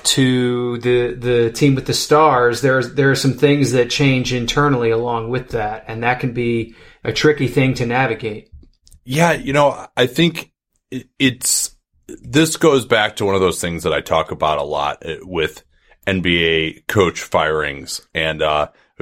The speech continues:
Speaker 2: whether you wanna attribute the quote to Clint Eastwood in Unforgiven or, uh, to The Wire, deserve got nothing to do with it.
Speaker 1: Right.
Speaker 2: It doesn't matter whether you deserve to get fired or not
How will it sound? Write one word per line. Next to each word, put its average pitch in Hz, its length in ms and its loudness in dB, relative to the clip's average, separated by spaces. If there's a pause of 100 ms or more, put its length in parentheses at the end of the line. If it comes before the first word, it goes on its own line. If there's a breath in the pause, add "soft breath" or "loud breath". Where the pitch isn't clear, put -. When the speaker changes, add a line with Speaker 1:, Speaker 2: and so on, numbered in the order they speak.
(120)
Speaker 2:
whether 101 180 2
you 98 100 0
wanna 92 340 2
attribute 107 520 -2
the 92 100 -2
quote 107 360 0
to 98 120 -4
Clint 104 300 -2
Eastwood 95 760 0 (300 soft breath)
in 98 160 -2
Unforgiven 92 920 0 (400)
or, 90 400 2
uh, 82 360 2
to - 180 -2
The 98 120 2
Wire, 92 580 0 (420)
deserve 110 520 2
got 104 280 0
nothing 107 220 -4
to 95 80 -4
do 95 180 -4
with 85 200 -2
it. 76 140 -8 (420)
Speaker 1:
Right. 107 220 -12
Speaker 2:
It - 40 -12
doesn't 127 300 2
matter 120 280 2
whether 107 260 0
you 101 120 -6
deserve 107 960 2 (400)
to 101 560 -2
get 104 200 0
fired 98 400 2
or 85 60 -6
not 80 420 -2